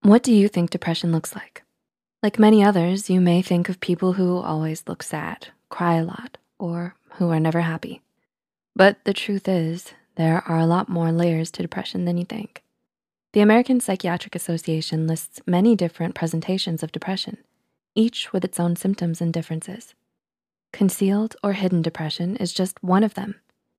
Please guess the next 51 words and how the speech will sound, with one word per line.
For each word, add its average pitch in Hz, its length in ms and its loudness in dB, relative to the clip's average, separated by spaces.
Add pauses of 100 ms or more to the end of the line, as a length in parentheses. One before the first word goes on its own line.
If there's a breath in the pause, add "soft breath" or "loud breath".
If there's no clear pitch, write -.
and 202 160 6
those 226 200 6
who 233 80 2
have 175 200 0
it 175 220 -2
may 180 220 0
be 185 180 2
conditioned 190 680 -2
to 202 220 -6 (100)
act 208 300 -2
in 170 160 -6
protection 180 580 -8
of 151 120 -8
their 156 100 -6
symptoms. - 540 -8 (480)
So 240 120 2
to 240 60 4
help 240 260 0
you 269 120 2
learn 180 200 4
a 180 80 4
little 175 200 2
more 165 240 2
about 165 280 -2
it, 208 200 -4 (320)
here 240 260 4
are 175 220 4
eleven 175 400 4
things 165 340 -6
hidden 226 260 0
depression 185 460 -2
makes 156 240 -2
you 165 60 -4
do. 175 180 -8 (720)
Before 196 340 2
we 180 120 2
begin, 180 520 2
we 180 140 2
would 185 140 -2
like 190 160 0
to - 80 0
mention 190 320 2
that 185 160 0
this 185 120 -12
video 196 260 2
is 196 100 -2
created 202 340 -2
for 196 240 -6
educational 214 560 0
purposes 170 460 -4
only 165 400 -8